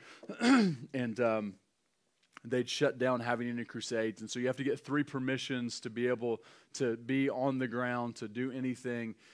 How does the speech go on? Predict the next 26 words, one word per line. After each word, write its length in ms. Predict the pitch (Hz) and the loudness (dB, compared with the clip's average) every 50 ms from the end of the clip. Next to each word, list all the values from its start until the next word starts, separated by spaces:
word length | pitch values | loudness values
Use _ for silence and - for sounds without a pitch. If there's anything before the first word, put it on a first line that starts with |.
| - - _ - | -20 -20 _ -4
We 160 | 113 123 131 | -2 -2 -2
got 360 | 110 104 143 147 156 170 - | 2 6 8 8 8 6 6
the 100 | - 160 | 2 0
permission 600 | 143 - 151 139 139 135 139 139 - - 135 123 | 0 2 0 2 4 4 2 2 0 -2 -2 -2
from 260 | 110 - - 135 143 143 | -2 -2 -2 -2 0 0
the 100 | 131 123 | -2 -2
commissioner, 680 | - 127 131 127 123 - - 127 127 123 120 117 107 - - - - - _ | -2 -2 -2 -2 -2 -2 -4 -4 -2 -2 -2 -4 -6 -10 -18 -20 -20 -12 _
uh, 560 | 131 123 120 117 113 113 113 110 110 113 113 110 110 113 107 | -2 0 2 2 2 0 0 0 -2 -2 -4 -6 -8 -4 -2
that's 240 | 120 117 - - - | -2 -2 -2 -4 -6
over 360 | - 143 139 139 123 127 131 | -2 0 0 2 2 2 2
that 220 | 113 123 120 120 135 | 2 2 0 0 -4
particular 520 | - - - 135 127 - 139 131 120 117 | -8 -6 -6 -6 -4 -2 0 0 2 0
thing, 460 | 110 - - 127 127 123 123 120 110 - - - - _ - | 0 0 0 0 0 0 0 -2 -6 -8 -14 -20 -20 _ -10
um, 560 | 113 113 110 110 110 113 113 113 110 107 104 - _ _ _ _ _ _ _ _ _ - | -6 -4 -2 -2 -2 -2 -4 -4 -6 -8 -10 -14 _ _ _ _ _ _ _ _ _ -12
six, 480 | - - - - - 143 135 - - | -10 -6 -6 -2 -2 -2 -2 -2 -4
seven, 420 | - - 139 135 127 127 131 123 117 | -2 0 2 2 2 0 -2 -2 -2
eight 180 | 127 135 135 120 | -2 -2 -2 -2
weeks 280 | 131 135 135 - - | -2 -4 -4 -4 -6
ago. 240 | 135 113 120 123 123 | -2 0 2 2 2
The 100 | 123 120 | 2 0
commissioner 520 | 113 - 120 127 127 - - 127 117 113 | -2 -4 -4 -4 -4 -4 -4 -6 -6 -4
dies 360 | 107 107 107 107 113 117 104 - | -2 2 2 2 2 2 -2 -4
in 80 | 113 | -6
a 40 | 104 | -6
house 320 | 98 98 113 120 120 - | -4 -4 -4 -4 -4 -6
fire. 420 | - - 120 107 98 92 87 85 | -6 -2 0 0 0 0 -2 -4